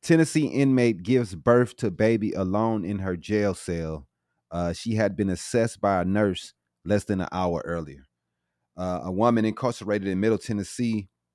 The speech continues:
gave birth alone in her cell earlier this week, less than an hour after she was assessed by a nurse at the, at the facility, authorities said. Uh, the pregnant inmate being housed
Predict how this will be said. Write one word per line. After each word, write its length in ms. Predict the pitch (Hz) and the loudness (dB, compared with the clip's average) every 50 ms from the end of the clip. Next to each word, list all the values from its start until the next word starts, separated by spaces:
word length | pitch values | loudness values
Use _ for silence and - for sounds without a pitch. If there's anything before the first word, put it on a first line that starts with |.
| _ _ _ _ _ _ _ - 85 | _ _ _ _ _ _ _ -4 0
gave 280 | 113 113 113 110 - | 2 2 2 2 2
birth 280 | - 110 110 107 - - | 2 2 2 2 0 -4
alone 340 | 90 92 107 117 120 123 123 | 0 2 2 4 4 2 2
in 80 | 120 | 2
her 100 | 117 110 | 0 -2
cell 460 | 107 - - 113 104 104 104 92 - _ _ _ _ _ _ _ _ _ - _ - | -2 -2 -2 -2 0 0 -2 -4 -6 _ _ _ _ _ _ _ _ _ -10 _ 0
earlier 380 | 131 135 135 139 147 143 135 | 0 2 2 2 2 0 2
this 260 | 113 123 113 110 - | 0 -2 -4 -4 -6
week, 320 | 95 104 110 104 - - _ _ _ _ _ _ _ _ _ _ _ _ _ _ _ _ _ - - _ _ _ _ _ | -8 -6 -6 -6 -8 -14 _ _ _ _ _ _ _ _ _ _ _ _ _ _ _ _ _ -20 -20 _ _ _ _ _
less 200 | 92 107 117 120 | 2 2 2 2
than 140 | - 120 104 | 0 -4 -4
an 140 | 90 87 - | -4 -6 -6
hour 320 | - 90 113 127 135 127 110 | -4 0 2 4 4 4 2
after 280 | - 101 113 - - 98 | 0 -2 -2 -2 -4 -12
she 160 | - - 117 | -6 -4 -4
was 120 | 107 95 | -4 -4
assessed 380 | 87 85 - - 117 113 98 90 | -6 -6 -2 -2 -2 -2 -2 -6
by 180 | 85 98 95 87 | -6 -6 -4 -4
a 40 | |
nurse 400 | 85 92 104 110 104 90 - _ _ _ _ _ _ _ _ _ _ | -2 -2 0 -2 -2 -4 -8 _ _ _ _ _ _ _ _ _ _
at 220 | 101 110 117 113 | -4 -4 -4 -2
the, 180 | - 113 104 - - - - _ | -2 -2 -2 -2 -6 -20 -4 _
at 160 | 117 123 120 | 2 2 2
the 80 | - 117 | 0 -10
facility, 460 | - 123 - - 117 101 101 98 92 | -12 -12 -6 -2 -2 0 0 2 0
authorities 480 | 85 87 - 104 92 87 87 90 87 - | 0 0 0 0 0 0 0 -2 -6 -4
said. 300 | - 98 95 92 87 - _ _ _ _ _ _ _ _ | -2 -2 0 0 -2 -4 _ _ _ _ _ _ _ _
Uh, 160 | - 95 92 | -2 0 0
the 120 | 87 85 | 0 -2
pregnant 340 | - - 135 117 104 117 101 | -2 0 0 0 2 0 0
inmate 500 | 82 117 113 113 110 107 107 107 - - | 2 2 2 2 2 2 0 0 -2 -2
being 300 | 90 110 110 110 107 101 | -2 0 2 2 0 -2
housed 480 | 98 92 98 113 113 113 117 - - | -4 -4 -2 0 0 0 -2 -6 -10